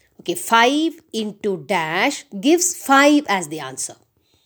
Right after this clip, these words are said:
Five into dash is equal to five. Yes, five into one is equal to five.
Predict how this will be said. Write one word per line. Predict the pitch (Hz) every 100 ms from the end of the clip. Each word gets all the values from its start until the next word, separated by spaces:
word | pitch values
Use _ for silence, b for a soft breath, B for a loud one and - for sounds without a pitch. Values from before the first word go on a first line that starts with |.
| _ _ _
Five | - 185 196 220 262 -
into | 196 190 - 165
dash | 147 151 143 175 277 - -
is | 311 311 -
equal | 262 - - 202 180 185
to |
five. | 196 - 123 - _ _ b b b -
Yes, | 165 165 147 - -
five | 196 180 220 269 208
into | 202 196 170
one | 170 170 196 196 156 -
is | 180 -
equal | 165 156 - 156
to | 143 165
five. | - 165 -